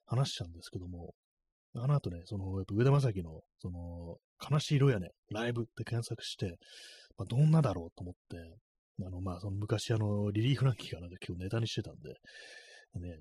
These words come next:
それ見てみたらね、意外に、意外に、あの、ちゃんとしました。あの、さすがに、あの、さすがにって言ったらあれですけども、やっぱりね、あの、ただなんかもう、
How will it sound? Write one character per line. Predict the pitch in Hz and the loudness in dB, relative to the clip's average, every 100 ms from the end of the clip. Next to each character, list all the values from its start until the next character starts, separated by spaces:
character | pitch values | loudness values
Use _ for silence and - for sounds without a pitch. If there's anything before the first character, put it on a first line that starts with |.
| - | -12
そ | - | -4
れ | |
見 | 107 | -4
て | 107 | -4
み | 90 | -8
た | 87 | -12
ら | 82 | -14
ね、 | 82 | -6
意 | 127 | 4
外 | 185 180 | 8 10
に、 | 175 | 8
意 | 110 127 | 6 6
外 | 147 | 8
に、 | 139 | 8
あ | 123 | 6
の、 | 117 110 104 107 - | 4 4 2 -2 -4
ち | - | -2
ゃ | |
ん | |
と | 113 | -2
し | - | 0
ま | 107 | -2
し | - | -4
た。 | - _ | -12 _
あ | 92 | -14
の、 | |
さ | - - | -8 0
す | 135 | 2
が | 117 | 4
に、 | 107 - - - | 2 -2 -14 -8
あ | |
の、 | 107 - | -8 -8
さ | - | -12
す | 104 | -6
が | 107 | 0
に | 113 | 0
っ | |
て | - | -2
言 | |
っ | |
た | 87 | -10
ら | |
あ | |
れ | 82 | -12
で | |
す | 87 | -16
け | - | -18
ど | - | -20
も、 | - _ - - - - - | -20 _ -20 -20 -20 -14 -8
や | 110 | -6
っ | - | 0
ぱ | 104 | 0
り | 85 | 0
ね、 | 82 95 | -6 -8
あ | 92 | -4
の、 | 90 87 87 87 87 _ _ _ _ _ - | -4 -4 -6 -8 -10 _ _ _ _ _ -2
た | 143 | 2
だ | |
な | 117 | 2
ん | 117 | 2
か | 95 | 2
も | 95 | 0
う、 | 101 | -2